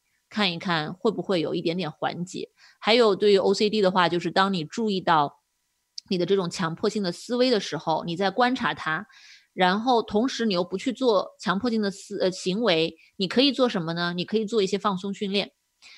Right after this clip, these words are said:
你可以做一些这种放松身体、放松神经的一些练习。你会注意到说，我没有去做这种强迫性的行为，我的焦虑感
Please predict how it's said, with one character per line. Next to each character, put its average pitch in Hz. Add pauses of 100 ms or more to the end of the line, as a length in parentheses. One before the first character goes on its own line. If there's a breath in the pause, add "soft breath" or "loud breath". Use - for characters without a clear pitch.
(140 loud breath)
你 196
可 220
以 247
做 226
一 208
些 202
这 208
种 170
放 202
松 214
身 269
体、 -
放 214
松 214
神 175
经 233
的 233
一 175
些 180
练 170
习。 - (280 soft breath)
你 175
会 202
注 269
意 190
到 160
说， 165 (260 soft breath)
我 185
没 175
有 226
去 214
做 196
这 185
种 170
强 156
迫 208
性 202
的 180
行 170
为， 160
我 160
的 156 (180)
焦 196
虑 202
感 127